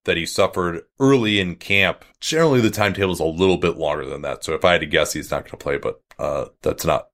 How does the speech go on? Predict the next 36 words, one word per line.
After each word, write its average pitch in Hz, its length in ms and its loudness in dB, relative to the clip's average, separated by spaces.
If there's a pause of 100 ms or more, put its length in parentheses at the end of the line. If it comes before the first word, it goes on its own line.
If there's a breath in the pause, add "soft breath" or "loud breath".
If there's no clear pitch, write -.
(160)
based 82 240 0
on 76 100 2
anything 73 300 0
other 71 200 -2
than 69 160 -6
just 69 180 -6
the 76 80 -4
normal 71 320 -6
timetable 76 720 -4
for 87 100 2
these 80 240 0
sorts - 220 -4
of - 80 -8
injuries. 95 580 -2 (140)
So 120 320 2
new 156 160 2
developments 160 580 0
now 123 440 0
in 117 460 -4
the 101 180 -4
N 110 100 -2
B 101 140 0
A 85 60 0
China 107 360 0
saga. 98 540 0 (360)
We 117 160 0
last 131 360 2
came 123 240 -4
to 117 180 -6
Ethan 120 340 -6
and 104 120 0
I 101 440 2 (160)
on 101 300 0
Tuesday 160 520 0
talking 120 440 -4
about 104 460 2